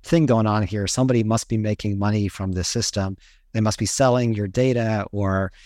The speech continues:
marketing through it or some other reason," and be skeptical about a regulator essentially managing a data infrastructure. And what I'll tell you is that it's free for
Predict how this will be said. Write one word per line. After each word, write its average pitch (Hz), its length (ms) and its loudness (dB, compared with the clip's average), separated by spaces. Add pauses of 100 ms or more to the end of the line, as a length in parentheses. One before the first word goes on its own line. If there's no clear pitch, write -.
(280)
marketing 120 680 2
through 117 280 0
it 117 120 0
or 87 220 -2
some 120 240 -2
other 104 240 -2
reason," 104 500 0
and 107 220 0
be 107 100 0
skeptical 104 600 0
about 95 220 0
a 95 60 -2
regulator 95 600 0
essentially 98 400 -4
managing 92 540 -2
a 87 40 -6
data 98 260 0
infrastructure. 90 760 -6 (560)
And 110 300 0 (420)
what 113 300 2
I'll 104 160 2
tell 151 220 2
you 101 200 -2
is 98 200 -4
that 98 200 -4 (240)
it's - 240 -6
free 139 480 -2
for 107 600 -2